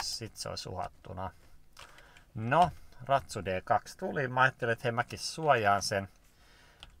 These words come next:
sen tosta E neljästä ton sotilaan. Jes, suojattu. Ja jos musta pelaan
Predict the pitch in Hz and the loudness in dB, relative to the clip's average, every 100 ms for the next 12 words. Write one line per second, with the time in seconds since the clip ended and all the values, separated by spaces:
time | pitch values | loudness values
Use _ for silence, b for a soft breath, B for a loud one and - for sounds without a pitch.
0 | - - - 104 98 - 90 - - - | -8 -6 -2 -2 -4 -6 -6 -6 -6 -4
1 | 156 143 98 95 98 80 - - - 80 | -2 0 -2 -2 -6 -10 -14 -14 -12 -10
2 | - - - - - - - - 120 - | -10 -8 -6 -8 -8 -10 -8 -8 -10 -18
3 | B B - 139 113 101 - - 156 151 | B B -20 -12 -6 -4 -2 -4 0 0
4 | 131 - 127 - - - _ _ _ - | -2 -4 -6 -6 -16 -20 _ _ _ -20
5 | - - - - 113 113 143 151 131 123 | -20 -20 -20 -12 -4 2 4 2 0 0
6 | 117 - 90 90 | -2 2 2 2